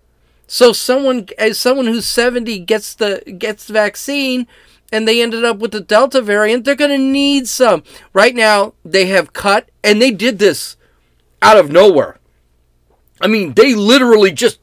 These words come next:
did this yesterday for no apparent reason.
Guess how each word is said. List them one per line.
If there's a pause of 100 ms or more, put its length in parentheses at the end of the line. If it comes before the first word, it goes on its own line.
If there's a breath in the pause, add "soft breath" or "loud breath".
did
this
yesterday (680)
for
no
apparent
reason.